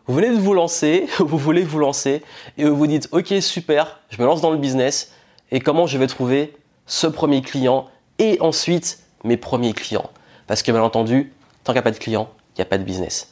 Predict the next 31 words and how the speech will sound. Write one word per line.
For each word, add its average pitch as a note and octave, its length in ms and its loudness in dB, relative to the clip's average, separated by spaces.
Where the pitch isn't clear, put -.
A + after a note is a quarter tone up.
Par B2 140 -2
quoi F#3 140 2
on C#3+ 80 2
commence ? - 500 -2
Ça C3+ 160 2
va D3 60 6
être D#3+ 100 2
le E3 100 4
sujet C#3 300 2
ici, D3 260 0
soyez A#2+ 360 -2
extrêmement B2 340 0
attentifs A#2 480 -4
et A2+ 60 -4
je F#2+ 100 -6
vais A2 80 -2
vous G#2+ 180 -4
montrer G#2 420 -6
par - 140 -6
quoi B2+ 180 2
vous A#2+ 140 -2
devez G#2 240 -2
commencer B2+ 540 -2
pour D#3 380 2
réussir B2 720 0
à G#2 140 -2
avoir G#2+ 360 0
vos G#2+ 180 -4
tout A3 440 0
premiers C3+ 480 -2
clients. - 400 -2